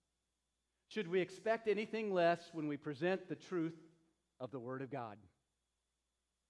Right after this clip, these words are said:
But no matter how they react, that should not present, prevent us from being willing to live out and present what the Word of God says,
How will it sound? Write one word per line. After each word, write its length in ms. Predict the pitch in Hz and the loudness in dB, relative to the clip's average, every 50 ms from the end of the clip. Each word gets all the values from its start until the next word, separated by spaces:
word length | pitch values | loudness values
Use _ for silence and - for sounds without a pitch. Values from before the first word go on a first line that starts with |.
| _ _ _ _ _ _ _ _ _ _ _ _ _ _ _ _ _ _ _ _ _ _ _ | _ _ _ _ _ _ _ _ _ _ _ _ _ _ _ _ _ _ _ _ _ _ _
But 120 | - - 135 | -8 -6 -4
no 120 | 139 143 | -4 -2
matter 240 | 143 147 143 139 131 | 0 0 0 0 -2
how 240 | - 147 175 175 175 | -2 -2 -2 0 2
they 160 | 165 165 160 | 2 2 2
react, 500 | 143 147 147 151 147 139 131 123 - - - _ - | 2 0 0 2 2 2 0 -2 -4 -10 -12 _ -4
that 140 | 139 147 139 | -4 -4 -4
should 200 | - - 143 123 | -6 -10 -8 -6
not 240 | 131 131 151 - | -6 -6 -6 -8
present, 420 | - - 139 120 107 139 143 135 - _ _ _ _ _ _ _ | -8 -10 -10 -8 -4 -4 -4 -4 -6 _ _ _ _ _ _ _
prevent 440 | - 139 120 107 151 165 175 165 - | -8 -8 -4 0 0 0 0 0 -2
us 200 | 113 98 101 - - _ _ _ _ _ _ _ - | -8 -8 -10 -12 -18 _ _ _ _ _ _ _ -8
from 180 | 139 135 131 | -6 -6 -4
being 300 | 113 143 143 131 127 123 | -4 -4 -4 -4 -4 -2
willing 520 | 135 175 185 165 135 120 110 107 107 107 - _ _ _ _ _ _ - | 2 2 2 2 0 -2 -6 -8 -10 -14 -16 _ _ _ _ _ _ -10
to 100 | - 135 | -8 -6
live 320 | 120 131 165 196 208 202 | -2 2 2 2 2 2
out 340 | 208 147 147 143 143 151 - | 0 -2 -2 0 -2 -2 -2
and 160 | - 139 131 - | -4 -6 -8 -8
present 580 | - - 135 120 107 113 165 180 147 127 - - - - | -8 -10 -10 -6 -2 0 0 2 0 0 -6 -10 -16 -10
what 160 | 135 139 135 | -10 -10 -8
the 80 | - 123 | -8 -8
Word 240 | 113 123 143 156 160 | -6 -4 -2 -2 -2
of 140 | 165 - - | -2 -2 -4
God 240 | 151 143 139 139 131 | -4 -2 -2 -4 -6
says, 380 | - - 160 143 127 120 - | -4 -2 -2 0 0 -2 -4